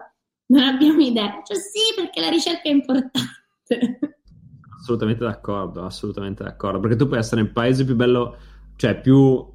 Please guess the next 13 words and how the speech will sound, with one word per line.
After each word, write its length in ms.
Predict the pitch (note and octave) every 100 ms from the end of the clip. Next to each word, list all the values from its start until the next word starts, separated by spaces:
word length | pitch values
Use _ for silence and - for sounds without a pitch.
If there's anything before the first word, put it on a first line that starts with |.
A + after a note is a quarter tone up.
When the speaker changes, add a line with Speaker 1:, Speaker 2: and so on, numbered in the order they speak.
| -
Speaker 2:
come 160 | A#2 A2+
dire, 440 | A#2 G#2+ G#2 -
interessante 680 | A#2+ A#2+ B2+ B2+ D#3 D3+ C#3+
del, 160 | C3+ A#2
del 240 | C3+ C3+
mondo, 360 | C#3 D3 D3+ C#3
ma 100 | A#2+
se 160 | A#2
poi 360 | C3+ C#3 C#3 B2+
non 160 | A#2 A#2
fai 100 | C3
una 80 |
ricerca 880 | A#2+ A#2 C3 A#2+ A#2 E3 C3+ C#3+ D3